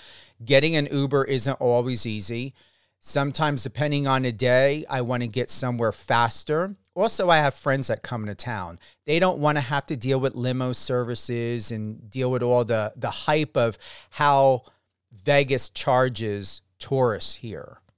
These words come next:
So they really want to, to be more of having that local experience and, and not feel like they're being taken advantage of.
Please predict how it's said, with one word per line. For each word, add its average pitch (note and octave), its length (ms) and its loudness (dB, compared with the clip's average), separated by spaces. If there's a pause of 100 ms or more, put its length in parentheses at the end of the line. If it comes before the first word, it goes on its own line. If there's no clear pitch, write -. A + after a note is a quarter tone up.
(400)
So - 160 -4
they C3+ 180 0
really F3 360 4
want C#3 400 -2
to, A#2 480 -4
to C#3+ 140 -4
be C3 160 0
more D3 380 0
of A2 120 -2
having B2+ 360 -4
that A2+ 220 -4
local A#2+ 520 0
experience A#2 920 -6
and, A2 260 -8
and A#2+ 260 -6
not D3 220 -2
feel C3+ 260 -4
like A#2+ 180 0
they're B2 100 -6
being G#2+ 300 -6
taken G#2+ 340 -8
advantage A2 460 -8
of. D#2 260 -12